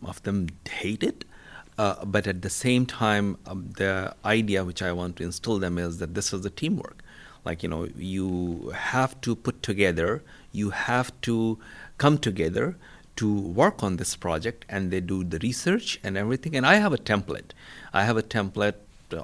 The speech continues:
on the, um, wherever the assignment they have to submit. Uh, they are, like, you know, the, already the, the subheadings are something like the background, hypothesis,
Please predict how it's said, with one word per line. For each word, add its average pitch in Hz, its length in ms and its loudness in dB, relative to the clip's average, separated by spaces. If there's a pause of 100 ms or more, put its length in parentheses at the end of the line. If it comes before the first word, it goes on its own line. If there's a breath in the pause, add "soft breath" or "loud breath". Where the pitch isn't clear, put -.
(180)
on 95 380 2
the, 90 340 2
um, 90 380 -2
wherever 92 340 2
the 87 120 2
assignment 87 500 0
they 82 60 -2
have 87 180 -6
to - 80 -8
submit. 110 480 0 (400 loud breath)
Uh, 87 300 0
they 101 240 2
are, 98 140 8
like, 87 200 2
you 85 60 -4
know, 82 120 0
the, 82 260 0 (400 loud breath)
already 104 320 4
the, 95 140 2 (440)
the 85 380 2 (180)
subheadings 98 720 4
are 85 120 -2
something 90 340 -4
like 82 160 -2
the 82 80 -2
background, 104 680 2 (360 loud breath)
hypothesis, 104 920 0